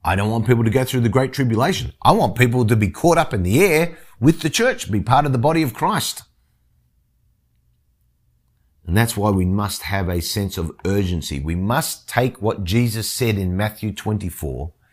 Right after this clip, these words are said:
as our understanding of the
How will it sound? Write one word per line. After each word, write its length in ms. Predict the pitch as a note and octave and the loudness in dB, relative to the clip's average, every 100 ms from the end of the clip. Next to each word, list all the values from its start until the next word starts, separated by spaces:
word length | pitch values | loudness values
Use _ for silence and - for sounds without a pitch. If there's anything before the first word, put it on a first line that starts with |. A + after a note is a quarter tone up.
| _ _ _ _ _ _ _ _ | _ _ _ _ _ _ _ _
as 260 | G#2+ A#2 F#2 | 2 2 2
our 240 | G#2+ G#2 | 0 0
understanding 1040 | - B2 A2 - - C#3+ C3+ D#3 C#3 C3 - | 0 0 0 -2 -6 -6 -4 -2 0 -2 2
of 220 | A2+ G2 | 2 2
the 220 | G2+ - | 0 -4